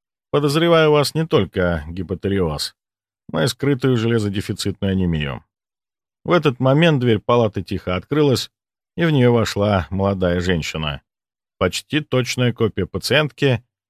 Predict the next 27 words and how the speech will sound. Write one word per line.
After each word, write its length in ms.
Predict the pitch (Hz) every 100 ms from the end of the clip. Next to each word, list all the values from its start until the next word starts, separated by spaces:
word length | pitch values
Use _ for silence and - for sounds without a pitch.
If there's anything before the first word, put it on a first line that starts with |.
| _
только 280 | 165 151 127
на 120 | 117
двадцать 320 | 107 101 -
лет 120 | 98 -
моложе. 480 | 110 95 78 73 - _ _ _ _ _ _ _
Такая 320 | 143 131 98 78
же 140 | 76
стройная, 760 | - 120 139 123 110 101 85 80
с 60 |
теми 220 | - 139 95
же 300 | 87 80 -
тонкими 360 | 117 95 87 82
чертами 460 | - 82 87 80
лица, 500 | 76 76 - 131 127 _ _ _ _ _ -
но 320 | 87 147 165
полной 400 | 120 117 117 127
энергии. 540 | 95 78 73 71 60 - _ _ _ _ _ _ -
«Мама, 400 | 180 196 123 82 _ _ -
я 120 | 170
принесла 460 | 165 180 175 185
тебе 340 | 170 165 170 160
твои 240 | - 175
любимые 420 | 170 165 170 165
пирожные. 640 | 156 180 170 113 110 85 - _ _ _ _
Ой, 260 | 156 143 135
извините, 400 | 139 175 160 143
доктор, 540 | 139 147 120 127 110